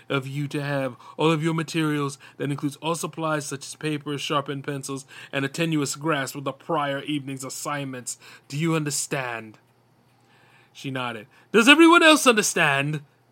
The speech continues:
Class dismissed." "Um, sir, Mister Barney, aren't you gonna give us our lecture?" Sandra was sure she almost had it. She hooked the pen to something a few times, but it had slipped.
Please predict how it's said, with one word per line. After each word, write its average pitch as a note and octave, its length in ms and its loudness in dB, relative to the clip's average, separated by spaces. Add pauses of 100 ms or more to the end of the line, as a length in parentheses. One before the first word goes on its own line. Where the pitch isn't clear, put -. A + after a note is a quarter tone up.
(120)
Class C#3+ 300 0
dismissed." D#3+ 720 -2 (840)
"Um, B3 340 -2 (380)
sir, C4 480 -4 (180)
Mister B3 300 -8
Barney, A#3+ 520 -4 (720)
aren't B3+ 220 -2
you D4+ 180 2
gonna C#4 180 0
give A#3 240 -4
us B3 160 -6
our G#3+ 140 -4
lecture?" G#3+ 520 -6 (680)
Sandra G3 440 0
was D#3 160 -2
sure F#3+ 720 -4
she D3 280 -6
almost D#3 340 -6
had B2 220 -10
it. G#2 160 -16 (280)
She C#3 200 -8
hooked G#3+ 320 -4
the E3 80 -4
pen G3 340 -6
to D#3 60 -8
something D#3 600 -10 (240)
a C3+ 80 -10
few G3+ 220 -10
times, D3 340 -6
but C#3+ 120 -6
it C#3 60 -6
had C#3 140 -6
slipped. D3 460 -8